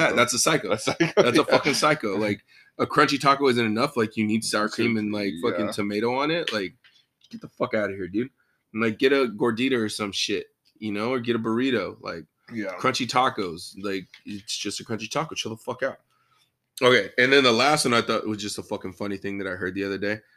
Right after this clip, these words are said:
Speaker 2: uh, at Ohana. One of the dudes, like, just came back from Portland.
Speaker 1: Mm-hmm.
Speaker 2: And, uh, he said he went there on the train, which was only, like, twenty bucks.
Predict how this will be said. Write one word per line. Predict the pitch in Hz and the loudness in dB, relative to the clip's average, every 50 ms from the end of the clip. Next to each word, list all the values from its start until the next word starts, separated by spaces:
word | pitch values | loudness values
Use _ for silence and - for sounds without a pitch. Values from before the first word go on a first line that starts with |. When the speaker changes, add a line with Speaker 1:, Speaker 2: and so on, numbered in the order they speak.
| _ _ _ - | _ _ _ -4
Speaker 2:
uh, | 104 101 95 92 - | -2 -2 -2 -2 -2
at | 98 98 | -4 -4
Ohana. | 98 92 92 95 95 98 107 107 110 110 113 - | -4 -4 -4 -4 -4 -4 -4 -4 -6 -8 -12 -6
One | 110 107 | -4 -2
of | 107 104 | -2 -2
the | 101 | -2
dudes, | 95 92 107 107 98 95 98 | -2 -2 -4 -4 -4 -4 -4
like, | 98 92 90 87 | -6 -6 -6 -8
just | - - 98 - - | -8 -8 -8 -8 -6
came | - 104 95 | -6 -4 -4
back | 98 98 101 | -4 -4 -6
from | - 85 82 | -6 -12 -8
Portland. | - 98 98 92 101 110 120 127 _ _ _ _ _ _ _ - 98 | -6 -4 -4 -4 -4 -6 -6 -8 _ _ _ _ _ _ _ -14 -12
Speaker 1:
Mm-hmm. | 110 110 104 98 98 110 _ _ _ _ _ _ _ _ _ _ _ _ _ _ _ _ _ - - | -10 -10 -10 -10 -12 -16 _ _ _ _ _ _ _ _ _ _ _ _ _ _ _ _ _ -2 2
Speaker 2:
And, | 110 110 104 101 101 98 | 2 2 2 2 0 -2
uh, | 98 95 | -2 -2
he | 95 95 95 | -2 -4 -2
said | - - 131 | 0 2 2
he | 147 139 | 4 4
went | 123 120 | 2 2
there | 127 120 | 2 2
on | 107 98 | 2 0
the | 92 | -2
train, | 85 - - 127 139 120 98 | -6 -4 -2 -2 -2 -2 -4
which | 95 - | -4 -6
was | 104 98 | -6 -6
only, | 107 107 104 | -4 -4 -4
like, | 95 76 - | -6 -8 -10
twenty | - - 107 110 107 | -12 -8 -6 -6 -6
bucks. | 90 82 82 104 175 180 - - - | -6 -6 -8 -10 -10 -10 -14 -16 -18